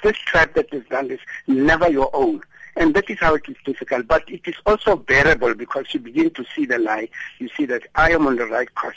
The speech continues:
If we say we want to be non-racial, there's no, uh, jamboree that's going to be helped. We've got to start it within ourselves as individuals by being non-racial, by being non-sexist, by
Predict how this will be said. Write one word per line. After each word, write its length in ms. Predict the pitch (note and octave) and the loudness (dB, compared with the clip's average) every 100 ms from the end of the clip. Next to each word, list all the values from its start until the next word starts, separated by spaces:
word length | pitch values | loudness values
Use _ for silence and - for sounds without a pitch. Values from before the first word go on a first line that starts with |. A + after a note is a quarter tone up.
| - | -4
If 180 | A3+ D4 | -2 0
we 140 | D4 - | 0 2
say 140 | G3 | 4
we 80 | F3 | 4
want 240 | D#3 D3 | 4 2
to 80 | - | 0
be 140 | D3 C#3+ | -2 2
non-racial, 640 | D3+ E3 D3 C#3+ - - - - - | 4 4 2 0 -4 -8 -12 -18 -2
there's 180 | F#3+ G#3+ A3+ | 0 2 2
no, 360 | B3 C4 G#3+ - - | 4 4 2 -2 0
uh, 320 | F3+ E3 E3 B2 | 0 0 -2 0
jamboree 440 | D#3+ F3+ E3+ E3+ | 2 4 4 2
that's 220 | D#3 D3 | 2 -2
going 180 | - D3+ C#3 | 0 -2 -2
to 80 | D3 | -6
be 140 | C3+ | 0
helped. 260 | C#3 B2+ - | 0 0 2
We've 200 | F3+ D3 | 0 2
got 180 | G#3 - | -2 -2
to 100 | G3+ - - | -6 -10 -4
start 280 | G#3 F#3 - | 0 0 -2
it 120 | - - - - | -14 -14 -16 -4
within 420 | D#3 - G#3+ F#3+ F3+ | -4 -2 0 0 2
ourselves 520 | F#3 - - F3 E3 | 0 0 0 2 2
as 100 | D#3 - - | -2 -6 -12
individuals 540 | E3 D3 D#3 C3+ C#3 - - - | -4 -2 0 0 -2 -2 -12 -4
by 160 | E3+ F3 | 2 2
being 300 | D3+ A3 F#3 | 2 2 4
non-racial, 580 | F#3 E3+ D3+ - - - - - | 4 2 0 -2 -10 -10 -20 -2
by 160 | F3+ F3+ | 0 2
being 300 | G#3+ G#3 F#3 | 2 2 4
non-sexist, 640 | F#3+ F3+ F#3 D3 G#2+ - - - - - | 4 2 0 -2 -4 -20 -20 -20 -16 -2
by 200 | E3+ | -2